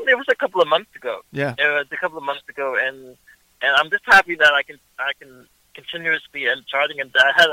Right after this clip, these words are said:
Speaker 1: actually a second song that, that, um, went number one, which was a, a medley I did of "Sometimes" um, by Britney Spears,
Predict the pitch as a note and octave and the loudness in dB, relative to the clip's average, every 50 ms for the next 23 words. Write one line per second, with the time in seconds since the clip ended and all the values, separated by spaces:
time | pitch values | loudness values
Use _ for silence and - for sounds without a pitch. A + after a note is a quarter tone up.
0 | D3 D#3 - _ _ D#3+ D3 C#3+ C3+ B2+ _ - F3 F#3 - G3 D#3+ B2+ _ _ | 2 0 -2 _ _ -16 -12 -10 -10 -10 _ -6 -8 -8 -8 -10 -18 -18 _ _
1 | - D3+ C#3 C3+ C3+ C3 B2+ A#2+ A#2 A2+ - _ - A#2+ A#2 A#2 A#2 G#2 - A#2 | -8 -6 -6 -6 -6 -6 -6 -6 -6 -6 -8 _ -6 -2 0 0 0 0 -2 -4
2 | A#2 A2+ A#2+ A2 G2+ A#2+ B2 A#2+ A#2 A#2 A2+ G#2 G#2+ A2 - _ _ _ _ - | -6 -6 -10 -12 -10 -12 -12 -10 -10 -10 -8 -8 -8 -8 -10 _ _ _ _ -16
3 | - - C3+ B2+ - A#2 A#2 A#2 A2 - _ - - - _ - - C3 C3 C3+ | -12 -10 -10 -6 -2 2 2 2 2 0 _ -18 -20 -14 _ 2 4 6 8 8
4 | C#3+ D#3+ D#3 E3+ E3+ E3+ D#3+ C#3+ C#3 C3+ - D3 C3 C3+ C3 _ - D#3+ D#3 D3+ | 8 8 6 4 2 0 2 2 2 2 0 -6 -8 -8 -8 _ -6 -6 -6 -6
5 | - - D#3+ C#3+ C#3+ C#3+ C#3+ C#3+ C#3+ - _ _ _ _ _ _ _ _ _ - | -2 2 2 4 4 2 0 -4 -8 -20 _ _ _ _ _ _ _ _ _ -2
6 | A#2+ B2 B2+ C3 - C#3 C3+ - C#3 A#2+ D3 D3 C#3 C3 _ _ - D3+ D3+ D#3 | -2 -2 0 2 2 0 2 0 -2 -6 -6 -8 -14 -16 _ _ -2 0 2 2
7 | E3 | 0